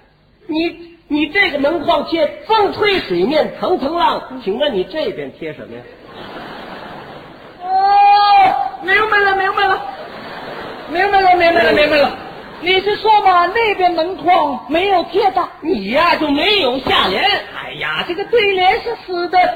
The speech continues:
Speaker 2: 人是活的。
Speaker 1: 啊。
Speaker 2: 你再写一张贴在那边吗？这不是，这不麻烦吗？
Speaker 1: 贴俩层层浪啊。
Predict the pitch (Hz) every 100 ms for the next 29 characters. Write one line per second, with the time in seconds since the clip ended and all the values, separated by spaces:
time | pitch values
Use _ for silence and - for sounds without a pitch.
0 | 320 392 554 - 539 - 330 370 381 381
1 | 311 349 - - 339 403 - 554 523 -
2 | 370 349 349 381 381 359 - 403 381 359
3 | 370 339 330 330 - - - - - -
4 | - - - - - - - - - -
5 | - - - - - 554 - 605 605 -
6 | 605 571 539 523 523 370 339 381 - 415
7 | 381 254 - 247 - 349 403 - 269 262
8 | - - -